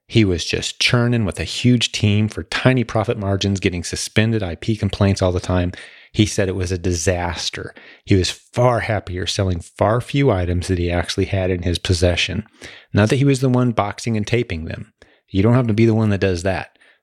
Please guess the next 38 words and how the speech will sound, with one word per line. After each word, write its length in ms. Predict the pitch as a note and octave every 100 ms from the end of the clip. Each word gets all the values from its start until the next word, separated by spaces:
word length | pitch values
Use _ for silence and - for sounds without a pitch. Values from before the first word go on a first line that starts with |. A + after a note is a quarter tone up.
| -
but 220 | - - - _
drop 220 | - F#2 -
shipping's 380 | G#2 G2+ F2+
not 160 | F#2 F2+
on 180 | F2 F2+
here. 240 | - F2+ - - - -
Some 200 | - B2
of 20 |
the 80 | D3
other 120 | D3
more 140 | C#3
creative 360 | C3+ C#3 C#3+ B2+
models 280 | C3 C3+ A#2+
that 80 |
aren't 220 | B2 B2+ C3+
in 80 |
here, 240 | A#2 F#2+ D#2+ - _ -
like 320 | F#2+ - - _ -
creating 800 | - G#2+ G2+ G#2 A2+ A2+ A2+ G#2+ _ _
printable 720 | - C3 C3+ A2 G2+ F#2 E2+ - -
items, 360 | B2+ C#3 F#2 - _
creating 540 | - A2+ A2 A2 A2 - -
low 240 | G#2+ G#2+
content 600 | A2+ - A#2 - A#2+ -
books, 440 | G2+ C#3 - - - - _ _ _ _ - A#2+
getting 240 | G#2+ A2+ B2+
into 160 | A#2
K 320 | A2 - G#2+
T, 320 | G#2+ - A#2 A#2+
K 240 | - G2+
D 140 | G#2 G#2+
P, 420 | - C#3+ C#3+ - A#2
make 300 | G#2 A#2+ -
publishing, 420 | C3 C#3 - F2+
self-publishing. 720 | - G#2+ - C3 A#2+ - F2+
There's, 280 | G2+ F#2 -
you 100 | G2
know, 120 | F#2